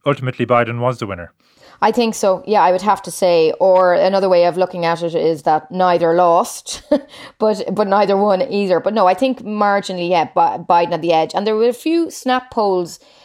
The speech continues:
Speaker 2: um, done here in the hours after the, the debate. Now, for various reasons, they, you know, they're not completely reliable, um, but they did seem to suggest to different extents that Biden had the edge there.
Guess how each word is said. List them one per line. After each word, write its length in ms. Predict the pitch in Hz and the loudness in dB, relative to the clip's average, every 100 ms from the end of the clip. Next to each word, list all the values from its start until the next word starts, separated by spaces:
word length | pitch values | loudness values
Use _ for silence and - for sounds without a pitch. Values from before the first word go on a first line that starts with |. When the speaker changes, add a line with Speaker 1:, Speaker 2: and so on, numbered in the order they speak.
| _ _ | _ _
Speaker 2:
um, 400 | 180 175 175 165 - 185 | -2 0 -2 -8 -12 -4
done 220 | 196 190 | -2 -2
here 400 | 196 180 165 156 | 0 0 0 -2
in 80 | 185 | -4
the 120 | 170 | -2
hours 280 | 165 175 170 | 0 0 2
after 280 | 165 160 170 | 0 -2 -10
the, 200 | 151 - | -14 -16
the 140 | 196 170 | -6 -6
debate. 300 | 151 180 160 | 0 0 0
Now, 100 | 165 | -2
for 140 | 185 | -2
various 380 | 180 190 190 175 | 0 0 0 -2
reasons, 500 | 175 175 160 156 147 | -2 -2 -4 -6 -4
they, 400 | 165 160 156 151 | 0 0 0 -4
you 260 | 92 156 160 | -8 -8 -4
know, 220 | 165 - 160 | -4 -4 -6
they're 80 | |
not 180 | 160 156 | -4 -6
completely 400 | 156 135 170 151 | -8 -8 -6 -2
reliable, 500 | 160 165 180 165 151 - _ _ | -2 0 0 0 -4 -8 _ _
um, 120 | - 180 | -6 -2
but 80 | |
they 100 | 180 | -2
did 300 | 180 208 202 | 0 -2 -2
seem 200 | - 190 | -4 -6
to 80 | 185 | -6
suggest 560 | 180 175 180 160 156 - | -8 -4 0 -2 -2 -8
to 60 | 160 | -6
different 220 | 175 160 | -6 -6
extents 400 | - 185 160 139 | -8 -6 -6 -4
that 220 | 160 - | -6 0
Biden 360 | 165 165 160 165 | 2 2 -2 -4
had 140 | 165 | -4
the 140 | 165 | 0
edge 420 | 156 151 151 - - | 0 0 -4 -14 -8
there. 300 | 151 160 | -4 -4